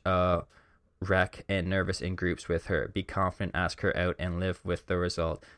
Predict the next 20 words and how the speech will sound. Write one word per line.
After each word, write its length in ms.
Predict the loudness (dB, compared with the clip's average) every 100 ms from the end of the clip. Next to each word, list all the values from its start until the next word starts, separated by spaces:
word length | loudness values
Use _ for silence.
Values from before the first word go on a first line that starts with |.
| 0
The 140 | 2
worst 420 | 4 4 4 -2 -16 _ _ _ -12
c-, 60 | -12 -14 -20 _
case 640 | -18 -12 -2 0 4 2 0
scenario 800 | -8 -2 0 2 2 4 2 -2 -16 -4
is 160 | -2 0
you 100 | 2
never 300 | 2 2 2
ask 300 | 0 0 -4
and 100 | -4
she 160 | -2
leaves 240 | 0 0 0
and 160 | -2
you 100 | 0
regret 280 | 0 2 2
it 120 | 0
when 160 | -2 -4
it's 200 | -4 -4
too 180 | -2 0
late. 220 | -2